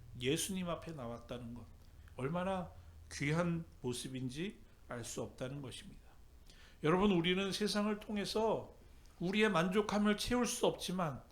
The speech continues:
우리의 진정한 만족함을 채우실 수 있는 분, 그분이 바로 예수 그리스도라는 사실을 우리는 오늘 주님 앞에 나와서 고백해야 되는 것입니다.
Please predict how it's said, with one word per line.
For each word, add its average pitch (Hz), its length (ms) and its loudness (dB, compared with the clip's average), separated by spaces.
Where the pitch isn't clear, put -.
우리의 220 680 10
진정한 220 680 8
만족함을 214 680 6
채우실 247 420 4
수 - 180 0
있는 190 280 2
분, 185 220 4
그분이 180 380 2
바로 185 540 4
예수 156 540 4
그리스도라는 151 680 2
사실을 165 680 -2
우리는 147 260 -4
오늘 135 280 -2
주님 139 340 -2
앞에 139 240 -4
나와서 127 720 -4
고백해야 170 580 -2
되는 160 240 -6
것입니다. 135 480 -12